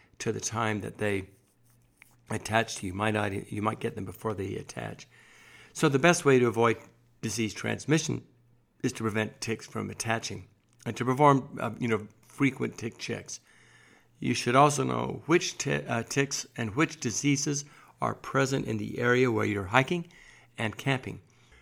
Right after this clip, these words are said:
For example, in the United States of America, uh, in the states of South Carolina, uh, uh, Tennessee, and North Carolina, we see the highest incident of Rocky Mountain spotted fever.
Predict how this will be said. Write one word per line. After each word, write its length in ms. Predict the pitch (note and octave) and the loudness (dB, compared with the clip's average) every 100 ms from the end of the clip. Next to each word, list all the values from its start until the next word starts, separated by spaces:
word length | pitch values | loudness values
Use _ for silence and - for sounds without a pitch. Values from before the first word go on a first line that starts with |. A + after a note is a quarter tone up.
| _ _ | _ _
For 220 | - C3+ | 0 2
example, 600 | B2 A#2 B2+ B2+ A#2 A2 | 4 4 6 6 4 2
in 180 | - A#2 | 2 0
the 100 | A2 | 2
United 320 | A2 A#2+ A#2+ | 4 4 4
States 360 | - A#2 A#2 - | 2 2 2 0
of 80 | G2 | -2
America, 640 | G#2 A#2+ A2+ - G2+ G2+ - - - _ - | 2 4 2 0 -4 -4 -8 -20 -20 _ -4
uh, 180 | G2+ G#2+ | -4 0
in 140 | A#2 | 0
the 80 | G#2+ | -2
states 400 | - A#2+ A#2+ - | 0 0 0 -2
of 120 | G#2 | -2
South 380 | - B2 A#2 - | -2 0 0 -2
Carolina, 760 | - A#2 G#2 A2 A#2+ A2 F#2+ - _ _ _ _ | -2 2 2 4 2 2 -4 -10 _ _ _ _
uh, 380 | G#2+ G#2 G2+ G#2 - - - | -4 -2 0 -4 -8 -18 -12
uh, 140 | G#2+ G#2 | -6 -6
Tennessee, 460 | - B2 A2 - A#2 | -2 0 0 -2 -2
and 80 | G#2 | 2
North 240 | A2 A2+ | 2 2
Carolina, 560 | - A2 G2+ G2 G2+ F#2+ - - - | -2 -2 -2 -2 -2 -6 -10 -16 -6
we 80 | A2 | -4
see 240 | - A#2 | 0 0
the 120 | G2+ | -2
highest 680 | E2 G2 A#2 A#2+ A#2 A2 - - | -4 2 4 4 -2 -6 -10 -6
incident 500 | A#2 G#2+ A2 A2 G#2+ | -4 -4 -2 -4 -4
of 100 | F#2+ | 0
Rocky 320 | G2+ G#2 - | 4 4 2
Mountain 280 | G2+ F#2+ G#2+ | -2 -2 -4
spotted 520 | - - G#2 G2 F#2 | -10 -2 0 0 -4
fever. 520 | - - D#3 A2 F#2+ | -6 0 0 0 -6